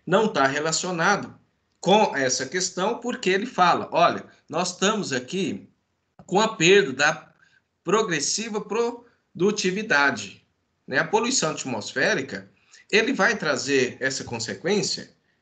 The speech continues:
Nessa questão aqui, não, porque o te-, ele não quer saber isso."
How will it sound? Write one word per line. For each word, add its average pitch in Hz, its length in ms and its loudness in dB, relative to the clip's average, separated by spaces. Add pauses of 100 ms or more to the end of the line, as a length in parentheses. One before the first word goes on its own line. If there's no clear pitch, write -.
(540)
Nessa 208 480 4
questão 147 520 -2
aqui, 156 260 -6
não, 208 460 0
porque 190 420 0
o 202 160 2
te-, - 180 -4
ele 175 180 0
não 202 120 0
quer 202 180 -2
saber 147 520 -2
isso." - 360 -10